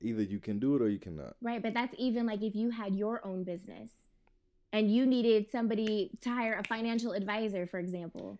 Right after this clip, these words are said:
Speaker 1: Either you can
Speaker 2: You're
Speaker 1: count
Speaker 2: gonna
Speaker 1: or you cannot count.
Speaker 2: Right, right. But you're gonna look at these people's resumes,
Speaker 1: I'm
Speaker 2: and
Speaker 1: not.
Speaker 2: the people that have resumes that actually stand out, those are gonna be the ones that you go for.
Speaker 1: For
Speaker 2: You
Speaker 1: me?
Speaker 2: mean to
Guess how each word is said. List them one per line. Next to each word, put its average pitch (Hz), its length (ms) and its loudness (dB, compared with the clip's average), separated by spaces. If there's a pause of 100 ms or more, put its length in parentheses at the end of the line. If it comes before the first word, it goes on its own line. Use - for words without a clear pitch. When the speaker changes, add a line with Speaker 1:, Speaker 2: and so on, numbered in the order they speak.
(180)
Speaker 1:
Either 135 180 10
you - 140 10
can 190 140 8
Speaker 2:
You're - 100 10
Speaker 1:
count 165 180 10
Speaker 2:
gonna 147 100 8
Speaker 1:
or 151 40 12
you 277 100 12
cannot - 340 4
count. 202 100 4
Speaker 2:
Right, 233 360 6
right. 226 300 0
But 220 200 2
you're 240 220 4
gonna 302 240 0
look 240 240 0
at 262 80 0
these 233 180 2
people's 220 320 -2
resumes, 240 360 0
Speaker 1:
I'm 220 200 4
Speaker 2:
and 196 120 4
Speaker 1:
not. 190 80 0
Speaker 2:
the 208 60 -4
people 285 340 -2
that 226 180 -4
have 226 220 -4
resumes 220 440 0
that 208 140 -4
actually 208 440 -2
stand 220 600 -4
out, 202 340 -4 (100)
those 285 260 0
are 339 80 0
gonna 294 160 0
be 262 140 4
the 226 80 2
ones 233 220 0
that 208 140 -2
you 220 80 0
go 214 220 -2
for. 135 400 -8
Speaker 1:
For 123 200 10
Speaker 2:
You 113 40 10
Speaker 1:
me? 117 300 12
Speaker 2:
mean 160 200 8
to - 40 4